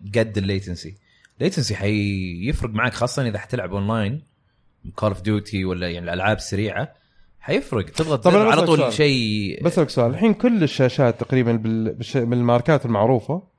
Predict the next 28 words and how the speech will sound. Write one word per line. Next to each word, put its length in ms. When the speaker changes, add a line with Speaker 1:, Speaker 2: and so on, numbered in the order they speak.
Speaker 2:
عندهم 360
الجيم 340
مود 260
هذا. 260
Speaker 1:
إيه، 200
Speaker 2:
من 60
Speaker 1:
لا. 180
Speaker 2:
سنين 800
يعني. 260
Speaker 1:
يا 360
ابن 80
الحلال. 640
Speaker 2:
فيقلل 420
لك 140
الريفرش 480
ريت 280
أو 180
يزود 300
لك 120
الريفرش 380
ريت 220
وش-، 140
Speaker 1:
صحيح. 420
Speaker 2:
إيه. 180
Speaker 1:
صحيح. 120
كلامك 280
كله 140
صحيح. 380